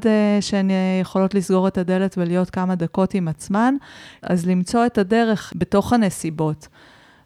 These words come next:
ואם אפשר, אם יש איזושהי פתיחות, אז לאט לאט, כמו שכנרת תיארה קודם, כמו ללמד את מי שאיתך שם שזה בסדר.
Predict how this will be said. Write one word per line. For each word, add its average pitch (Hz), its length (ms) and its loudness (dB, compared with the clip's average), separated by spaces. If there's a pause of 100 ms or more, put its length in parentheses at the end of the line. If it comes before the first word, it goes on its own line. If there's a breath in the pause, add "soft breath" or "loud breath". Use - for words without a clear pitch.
(140)
ואם 254 360 2
אפשר, 285 380 0 (120)
אם 185 120 0
יש 208 180 2
איזושהי 233 400 0
פתיחות, - 600 -4
אז 180 180 -2
לאט 180 280 0
לאט, 214 400 0
כמו 214 200 2
שכנרת 214 640 -2
תיארה 185 420 0
קודם, 214 480 0 (200 soft breath)
כמו 190 260 -2
ללמד 214 640 0
את 240 140 -4
מי 226 140 0
שאיתך 247 600 -4
שם 196 220 -2
שזה 180 320 -4
בסדר. 180 560 -2